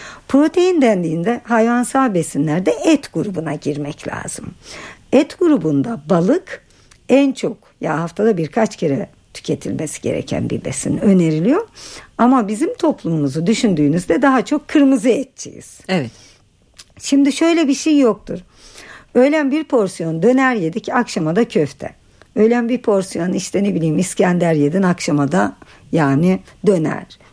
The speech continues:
Speaker 1: Böyle bir şey yok. Bu gerçekten çok yanlış. İşte bu şekildeki bir tüketim. Kırmızı etin, özellikle de işlenmiş kırmızı etin bağırsak kanseri yapıcı etkileri çok fazla.
Speaker 2: İşlenmiş.
Speaker 1: Bu artık, bu kanıta dayalı.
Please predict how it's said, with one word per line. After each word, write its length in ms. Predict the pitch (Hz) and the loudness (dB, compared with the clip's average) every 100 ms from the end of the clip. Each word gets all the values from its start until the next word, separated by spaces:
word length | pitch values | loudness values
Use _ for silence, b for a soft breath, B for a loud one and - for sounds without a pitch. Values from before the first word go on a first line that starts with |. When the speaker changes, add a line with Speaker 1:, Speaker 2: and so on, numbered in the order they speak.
| _ | _
Speaker 1:
Böyle 260 | 226 262 262 | 2 2 0
bir 60 | 240 | -2
şey 280 | - 254 | -2 2
yok. 240 | 214 156 - _ _ _ _ _ | 2 2 -2 _ _ _ _ _
Bu 180 | 233 226 | 0 2
gerçekten 680 | 190 214 269 269 - - 170 | 2 2 2 -2 -2 -6 -8
çok 340 | - - - | -10 -12 -10
yanlış. 480 | - - - - - | -12 -12 -12 -14 -14
İşte 300 | - - - | -14 -6 -2
bu 80 | 320 | -2
şekildeki 640 | - 370 - 277 294 285 | 0 0 2 2 2 4
bir 140 | 247 214 | 2 2
tüketim. 600 | - 196 190 143 - - _ B B B B B B B B B - | -2 -4 -2 -2 -6 -10 _ B B B B B B B B B 0
Kırmızı 420 | 220 196 202 240 | 2 2 2 2
etin, 400 | 233 - - - B B - | 2 0 -10 -16 B B -2
özellikle 640 | 190 156 175 185 - 339 | 0 2 2 0 0 0
de 80 | 330 | 2
işlenmiş 760 | 254 185 - - 165 170 214 - | 0 -2 -4 -4 -4 -2 -2 0
kırmızı 480 | - 175 139 135 151 | 0 2 0 0 -2
etin 400 | 147 269 269 156 | -2 0 2 2
bağırsak 460 | 147 - 233 220 | 0 0 -2 -4
kanseri 440 | - - - - 127 | -4 -4 -4 -8 -6
yapıcı 400 | - - - - | -8 -10 -8 -6
etkileri 560 | - - - 190 190 | -6 -6 -2 0 -2
çok 240 | - - - | 0 -2 -4
fazla. 340 | - - - | -10 -6 -2
Speaker 2:
İşlenmiş. 600 | 196 254 302 311 277 - | 2 4 4 2 -2 -4
Speaker 1:
Bu 40 | - - | -10 -20
artık, 220 | - - | -20 -2
bu 140 | 359 - | -2 0
kanıta 540 | 330 294 302 320 240 | 2 2 2 0 2
dayalı. 520 | 254 220 202 160 95 | 2 4 0 -2 -10